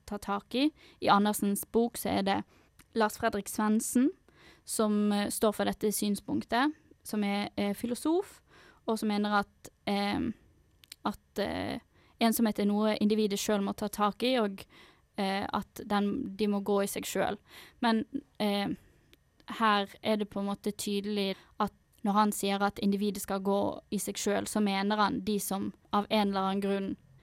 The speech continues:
føler på en avstand fra andre, selv om det ikke er en avstand der.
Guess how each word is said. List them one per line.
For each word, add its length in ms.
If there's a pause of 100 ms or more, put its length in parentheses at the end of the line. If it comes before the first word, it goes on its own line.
føler 480
på 140
en 100
avstand 540
fra 160 (100)
andre, 240
selv 260
om 220 (180)
det 260
ikke 260
er 200
en 100
avstand 640
der. 180